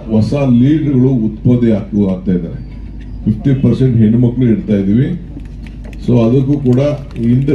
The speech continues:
ಮುಂದಕ್ಕೆ ಯಾವ ಏರಿಯಾ ಆ್ಯಡ್ ಮಾಡ್ಬೇಕು ಅಂತೇಳಿ ಸದ್ಯದಲ್ಲೇ ಮೀಟಿಂಗ್ ಕರೆದು ಅವ್ರ ಆಫೀಸರ್ಸು ಅದನ್ನ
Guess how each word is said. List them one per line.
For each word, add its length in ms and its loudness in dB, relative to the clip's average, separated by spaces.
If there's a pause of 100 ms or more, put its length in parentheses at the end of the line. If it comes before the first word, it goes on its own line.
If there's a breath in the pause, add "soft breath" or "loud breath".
ಮುಂದಕ್ಕೆ 480 0
ಯಾವ 280 2
ಏರಿಯಾ 400 2
ಆ್ಯಡ್ 180 0
ಮಾಡ್ಬೇಕು 420 0
ಅಂತೇಳಿ 340 0
ಸದ್ಯದಲ್ಲೇ 760 0 (720 loud breath)
ಮೀಟಿಂಗ್ 380 2
ಕರೆದು 340 2
ಅವ್ರ 340 0
ಆಫೀಸರ್ಸು 680 0
ಅದನ್ನ 340 -2